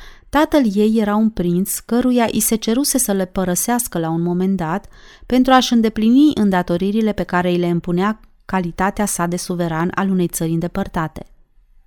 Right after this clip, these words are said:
Dorind acum să știe mai multe, Arnon îi vorbea despre marele oraș în care trăise împreună cu tatăl Farei, evitând cu grijă orice mențiune cu privire la nefericirea ei.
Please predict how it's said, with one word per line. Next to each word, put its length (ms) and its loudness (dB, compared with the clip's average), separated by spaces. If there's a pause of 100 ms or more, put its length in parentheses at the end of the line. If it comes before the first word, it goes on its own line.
(440)
Dorind 400 6
acum 240 2
să 120 -2
știe 260 -2
mai 180 2
multe, 540 -4 (340)
Arnon 520 6
îi 140 4
vorbea 360 2
despre 340 -2
marele 460 0
oraș 400 -2
în 100 -4
care 240 -2
trăise 540 -2
împreună 380 -2
cu 160 -8
tatăl 400 -4
Farei, 600 -6 (520)
evitând 480 2
cu 120 -4
grijă 440 0
orice 320 0
mențiune 500 2
cu 120 -4
privire 460 -2
la 100 0
nefericirea 760 -2
ei. 360 -4